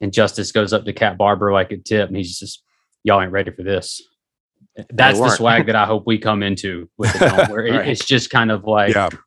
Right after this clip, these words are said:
Speaker 1: we're just locked in and loaded, like we saw against Kentucky, Gonzaga.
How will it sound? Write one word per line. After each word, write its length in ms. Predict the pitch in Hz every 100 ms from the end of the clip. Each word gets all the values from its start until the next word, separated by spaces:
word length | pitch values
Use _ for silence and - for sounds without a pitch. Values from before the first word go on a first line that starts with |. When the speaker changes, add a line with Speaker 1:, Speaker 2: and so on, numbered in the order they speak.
| -
Speaker 1:
we're 120 | 120
just 200 | 110 107
locked 380 | 107 104 107 -
in 260 | 104 104 104
and 160 | 104
loaded, 320 | 98 104 107
like 140 | 101 92
we 80 | 98
saw 200 | 104 98
against 260 | 98 90
Kentucky, 560 | 101 90 101 90 98 95
Gonzaga. 720 | 95 92 98 101 98 101 98